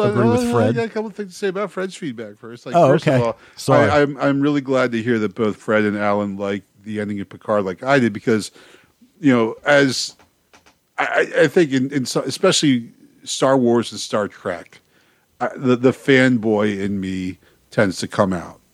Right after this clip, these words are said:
Speaker 1: uh, sometimes. And so I, I, you know, when I say that I absolutely loved Picard, I, I realize I might not be looking at it necessarily objectively. So I'm glad to hear that they also thought it was a, a, um, it, it was a home run.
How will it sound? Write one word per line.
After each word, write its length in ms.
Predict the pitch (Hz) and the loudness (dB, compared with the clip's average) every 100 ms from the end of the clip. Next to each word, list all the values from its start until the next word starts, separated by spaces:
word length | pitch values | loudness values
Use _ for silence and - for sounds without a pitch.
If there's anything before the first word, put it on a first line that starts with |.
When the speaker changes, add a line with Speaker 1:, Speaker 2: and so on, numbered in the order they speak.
| _ - | _ -6
Speaker 1:
uh, 160 | 107 90 | -4 -4
sometimes. 720 | - 95 80 98 90 90 - | -2 -4 -2 -2 -2 -8 -8
And 320 | 113 107 95 | -4 -2 -2
so 180 | - 113 | 2 4
I, 100 | 110 | 4
I, 140 | 110 | 2
you 300 | 113 107 120 | -2 -2 -4
know, 80 | 120 | -2
when 140 | 113 117 | 0 0
I 100 | 104 | -2
say 500 | - 151 123 104 - - - _ | 0 2 2 0 -6 -12 -20 _
that 200 | 123 113 | 0 2
I 80 | 113 | 2
absolutely 580 | 120 - - 110 110 101 | 0 0 -4 -4 -4 0
loved 420 | 113 110 98 - - _ _ - | 2 2 0 -8 -20 _ _ -14
Picard, 560 | 101 160 151 131 120 | -2 4 6 6 4
I, 220 | 117 131 120 127 | 0 -6 -4 -2
I 60 | |
realize 380 | 113 127 117 110 | 2 4 4 2
I 120 | 127 | 0
might 240 | 120 123 110 | 2 2 2
not 180 | 110 101 | 0 0
be 100 | 107 | 2
looking 360 | 101 95 95 | 2 2 0
at 160 | 95 92 | 0 0
it 40 | |
necessarily 580 | 87 - - - 92 95 | -2 -4 -4 0 0 0
objectively. 800 | 95 85 - 101 - 98 82 87 | 0 0 2 2 0 -4 -6 -6
So 340 | 85 - 87 85 - - - 113 | -4 0 0 0 -8 -20 -10 -4
I'm 100 | 98 | 2
glad 260 | 107 101 | 4 4
to 80 | 92 | 2
hear 180 | 90 95 | 2 2
that 160 | 87 | 2
they 160 | 92 90 | -2 0
also 260 | 87 76 104 | 0 -2 -4
thought 300 | 92 87 87 | -2 -2 -2
it 40 | 95 | -2
was 260 | 90 82 | -2 -2
a, 300 | 92 90 85 | -4 -4 -4
a, 260 | 92 90 87 - | -4 -4 -6 -12
um, 380 | 92 87 85 - _ _ _ _ _ _ _ _ _ | -12 -12 -16 -20 _ _ _ _ _ _ _ _ _
it, 240 | 113 104 104 | 0 0 2
it 40 | |
was 180 | 101 90 | 2 2
a 80 | 92 | -2
home 300 | 104 92 92 | -2 -4 0
run. 320 | 101 95 | 2 0